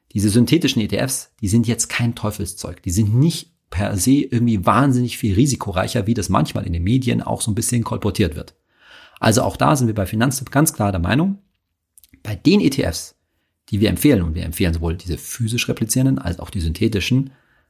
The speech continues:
auch da gehst du kein besonderes Risiko ein, wenn du einen synthetischen nimmst, den kannst du gut nehmen.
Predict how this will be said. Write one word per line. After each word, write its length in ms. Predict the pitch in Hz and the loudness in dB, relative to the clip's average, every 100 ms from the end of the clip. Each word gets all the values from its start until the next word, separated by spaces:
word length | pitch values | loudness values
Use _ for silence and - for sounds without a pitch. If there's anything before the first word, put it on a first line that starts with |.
| - | -6
auch 180 | - - | -6 -2
da 280 | 90 110 | 0 2
gehst 260 | 131 107 - | 2 0 -2
du 60 | 85 | -4
kein 260 | - 117 | 2 4
besonderes 480 | 101 98 104 90 80 | 4 4 4 2 2
Risiko 320 | 107 120 - | 2 2 -2
ein, 160 | 85 85 | 0 2
wenn 100 | 87 | 2
du 80 | - | 0
einen 160 | 85 | -2
synthetischen 640 | 82 87 113 - 90 78 | -2 -2 -4 -2 -2 0
nimmst, 300 | 80 107 - - | 0 -2 -4 -8
den 100 | 85 | -6
kannst 260 | - - 95 | -4 -4 -4
du 60 | |
gut 180 | 95 - | -6 -6
nehmen. 240 | 76 - | -4 -6